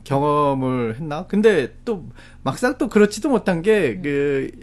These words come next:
Speaker 1: 일본은 버블 터지기 전에 조금 그래도 약간, 호-, 뭐라고 할까?
Speaker 2: 음.
Speaker 1: 굉장히
Speaker 2: 음.
Speaker 1: 뭐든지 풍족했다라는 그런 표현들 많이 쓰잖아요.
Speaker 2: 아, 소문난다.
Speaker 1: 음.
Speaker 2: 아,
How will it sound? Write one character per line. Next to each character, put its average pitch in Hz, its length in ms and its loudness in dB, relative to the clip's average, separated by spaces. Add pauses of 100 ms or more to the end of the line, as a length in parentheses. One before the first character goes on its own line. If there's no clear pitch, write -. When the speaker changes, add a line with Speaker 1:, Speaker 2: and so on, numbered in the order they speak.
(100)
Speaker 1:
일 190 160 -2
본 247 720 2
은 262 160 0
버 196 160 4
블 226 160 0
터 247 160 2
지 240 80 -4
기 220 120 -2
전 170 120 0
에 190 200 0
조 233 120 2
금 233 160 2
그 185 80 4
래 175 100 2
도 170 300 2
약 147 120 -2
간, 185 300 -2 (500)
호-, - 240 -18 (460)
뭐 151 100 4
라 214 140 6
고 180 60 0
할 143 160 2
까? 117 360 -2
Speaker 2:
음. 175 200 -12 (260)
Speaker 1:
굉 202 160 4
장 247 180 6
히 190 480 2
Speaker 2:
음. 160 180 -16 (1040)
Speaker 1:
뭐 226 160 8
든 277 120 8
지 254 120 4
풍 320 180 2
족 320 220 2
했 320 100 2
다 233 180 8
라 220 140 8
는 196 140 2
그 180 80 2
런 185 100 6
표 220 140 2
현 208 100 4
들 175 120 0
많 131 140 2
이 131 60 0
쓰 175 140 -4
잖 165 160 -2
아 110 100 -2
요. 175 160 -4 (680)
Speaker 2:
아, 185 60 -16
소 285 180 -6
문 285 240 -6
난 143 200 -10
다. 120 220 -14
Speaker 1:
음. 147 160 -6
Speaker 2:
아, 175 60 -2